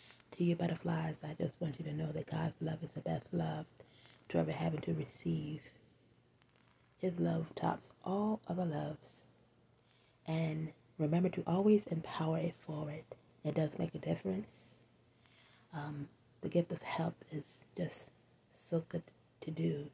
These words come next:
to the community and everywhere, just to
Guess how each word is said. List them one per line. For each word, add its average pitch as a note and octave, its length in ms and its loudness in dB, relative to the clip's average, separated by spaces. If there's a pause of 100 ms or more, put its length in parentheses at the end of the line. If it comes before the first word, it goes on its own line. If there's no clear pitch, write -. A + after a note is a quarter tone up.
to E3 80 -4
the E3 80 -4
community D#3+ 640 0 (540)
and D#3 280 0 (220)
everywhere, D3 600 -2 (300)
just - 220 -8
to D3+ 200 0